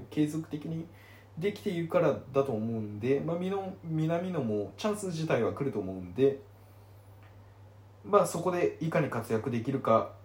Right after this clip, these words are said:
が鍵ですね。オリギに関しましては、ポルト戦でね、えー、結構活躍してたんですけど、怪我しちゃって、えー、今節は、えー、ベンチにも入ってませんでした。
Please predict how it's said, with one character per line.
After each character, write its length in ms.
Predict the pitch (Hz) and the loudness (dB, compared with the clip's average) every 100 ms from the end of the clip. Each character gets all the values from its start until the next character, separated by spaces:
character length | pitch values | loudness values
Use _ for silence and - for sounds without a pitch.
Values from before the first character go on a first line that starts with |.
| 139 | -2
が 140 | 160 | -2
鍵 340 | - 127 127 | 0 0 0
で 140 | 117 107 | 0 -2
す 140 | - | -2
ね。 340 | 127 139 135 - - - | 0 0 0 -8 -10 2
オ 100 | 269 | 6
リ 140 | 269 | 6
ギ 60 | 202 | 4
に 120 | 143 | 2
関 180 | 131 120 | 0 -4
し 120 | 123 | -2
ま 100 | 120 | -4
し 120 | - | -2
て 120 | 110 | 0
は、 160 | 110 104 | 2 2
ポ 180 | 101 135 | 2 0
ル 140 | 165 | 0
ト 140 | 175 - | -4 -6
戦 280 | 196 180 | -6 -6
で 120 | 170 170 | -6 -4
ね、 280 | 170 180 - - - - | -2 -4 -8 -20 -20 -6
え 140 | 170 170 | -2 0
ー、 60 | |
結 160 | 170 220 | 0 2
構 140 | 139 | 2
活 300 | - 143 135 | 2 -2 0
躍 220 | 156 151 160 | -2 -2 -4
し 80 | |
て 80 | - | -4
た 160 | 156 135 | 0 0
ん 60 | |
で 80 | 107 | 0
す 100 | 107 | -2
け 100 | 135 | 0
ど、 380 | 156 185 - - - - - - - | 2 2 2 -2 -14 -20 -20 -20 -2
怪 120 | 220 | 2
我 100 | 214 | 4
し 140 | 214 - | 2 2
ち 80 | 113 | 0
ゃ 60 | |
っ 60 | 110 - - | 0 -6 2
て、 340 | 151 135 - - | 6 6 6 0
え 560 | 160 151 151 151 151 | 4 6 8 8 8
ー、 20 | 151 | 6
今 240 | 196 170 | 0 0
節 240 | 113 107 120 | 0 0 2
は、 280 | 127 120 - | 2 2 0
え 260 | 123 127 | -4 -2
ー、 60 | 127 | 0
ベ 60 | |
ン 80 | 160 | 0
チ 100 | 160 | 0
に 60 | - | -2
も 100 | 95 | -2
入 160 | - | -2
っ 40 | 135 | -4
て 180 | - 110 | -4 -6
ま 180 | 101 98 | -4 -2
せ 140 | 139 | -2
ん 60 | 110 | -2
で 80 | |
し 80 | 104 | -2
た。 160 | 101 | -4